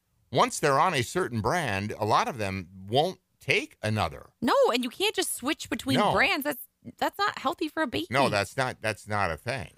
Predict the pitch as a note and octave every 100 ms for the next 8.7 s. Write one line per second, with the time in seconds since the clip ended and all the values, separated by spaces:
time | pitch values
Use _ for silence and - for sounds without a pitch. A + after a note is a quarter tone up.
0 | _ _ _ _ _ - - - - -
1 | - - - - E3+ - - - - A#2+
2 | C#3+ G#2+ F2 A2 F2+ C#2+ A2 A#2+ G#2 A#2
3 | A2+ - - C3+ C#3 B2+ B2 A#2+ B2+ C#3+
4 | A#2 G#2 - B2+ C3 G2 F2 F2+ - G#2
5 | G2 G2+ F#2+ F#2+ A2 G#2 F#2 D#2+ - F2+
6 | E2 E2+ G2+ A2 A2+ A#2+ G#2+ A2 F#2 A#2
7 | G#2+ - A#2 B2 A#2+ D#3+ F3 D#3+ D3 B2+
8 | E3+ A3+ G3+ G#3 - C3+